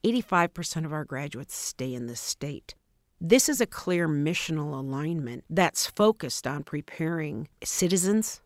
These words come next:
and employees and folks who are gonna raise their families predominantly in the state of Indiana. So I think that's an important piece for our mission,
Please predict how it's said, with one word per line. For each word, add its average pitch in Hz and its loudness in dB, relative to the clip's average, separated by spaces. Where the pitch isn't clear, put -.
and 160 0
employees 180 0
and 160 -4
folks - -2
who 165 -2
are 139 -8
gonna 156 0
raise 156 0
their 143 -2
families 151 -4
predominantly 156 -4
in 156 0
the 156 -2
state 147 -2
of 147 -4
Indiana. 151 -2
So - -4
I 151 2
think - 0
that's 190 -2
an 147 -2
important 139 -6
piece - -4
for 135 -8
our 123 -6
mission, 147 -4